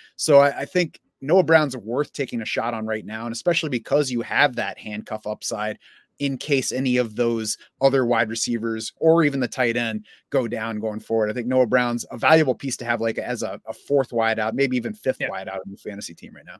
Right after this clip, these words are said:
Speaker 2: Yeah, exactly. I think, I think you're gonna, I mean, you're gonna find Brown as, like, a wide receiver three in our rankings if Collins remains out. And when Collins is back, I still think Brown probably, you know, gets into wide receiver four territory. So he's someone you can definitely still start in,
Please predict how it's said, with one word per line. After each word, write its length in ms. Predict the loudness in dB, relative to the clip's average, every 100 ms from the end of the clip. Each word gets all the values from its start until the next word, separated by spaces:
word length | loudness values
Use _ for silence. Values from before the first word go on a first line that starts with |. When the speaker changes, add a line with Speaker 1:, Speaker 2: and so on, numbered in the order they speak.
| 6
Speaker 2:
Yeah, 100 | 8
exactly. 380 | 8 6 6 4
I 40 |
think, 240 | 4 0
I 60 | 0
think 160 | -2 -2
you're 100 | -2
gonna, 140 | 0
I 100 | 0
mean, 200 | -2 -2
you're 80 | -2
gonna 120 | 0
find 280 | 0 0 0
Brown 300 | -4 -2 -4
as, 100 | -6
like, 100 | -8
a 60 |
wide 180 | -6 -6
receiver 320 | -6 -12 -16
three 300 | -14 -6 -4
in 40 | -2
our 120 | -2
rankings 440 | -4 -4 -8 -10
if 140 | -12 -10
Collins 420 | -8 -6 -8 -12
remains 300 | -14 -14 -10
out. 260 | -8 -8 -8
And 120 | -12
when 120 | -10
Collins 260 | -4 -2 -2
is 80 | -6
back, 240 | -4 -4
I 60 | -6
still 180 | -8 -10
think 180 | -10
Brown 280 | -10 -10 -10
probably, 240 | -10 -10 -12
you 60 |
know, 80 | -12
gets 200 | -12 -12
into 160 | -12 -10
wide 160 | -10
receiver 300 | -10 -14 -12
four 260 | -6 -6 -4
territory. 480 | -6 -6 -6 -6 -8
So 140 | -12
he's 180 | -10 -8
someone 220 | -8 -10
you 40 |
can 120 | -12 -10
definitely 320 | -10 -10 -14
still 240 | -10 -10
start 340 | -8 -6 -6 -8
in, 220 | -12